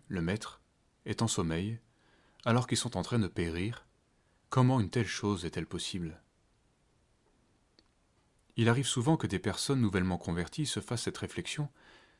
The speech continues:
Depuis que je connais le Seigneur, voilà que c'est pire qu'avant. À quoi sert-il de suivre le Seigneur si c'est pour en arriver là ? »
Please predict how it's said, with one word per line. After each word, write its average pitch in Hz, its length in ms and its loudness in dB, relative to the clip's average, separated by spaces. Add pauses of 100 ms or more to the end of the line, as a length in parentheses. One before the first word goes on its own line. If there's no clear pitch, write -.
(180)
Depuis 127 240 0
que 123 100 4
je 110 100 4
connais 135 220 4
le 127 80 4
Seigneur, 120 540 2 (340)
voilà 143 320 4
que 131 100 0
c'est 113 160 0
pire - 280 0
qu'avant. 95 360 -2 (600)
À 131 80 0
quoi 156 160 6
sert-il 123 460 2
de 98 80 2
suivre 110 320 2
le 95 60 4
Seigneur 139 380 2
si - 140 -6
c'est 110 120 -2
pour 104 200 0
en 101 100 4
arriver 113 320 0
là ? » 80 240 -4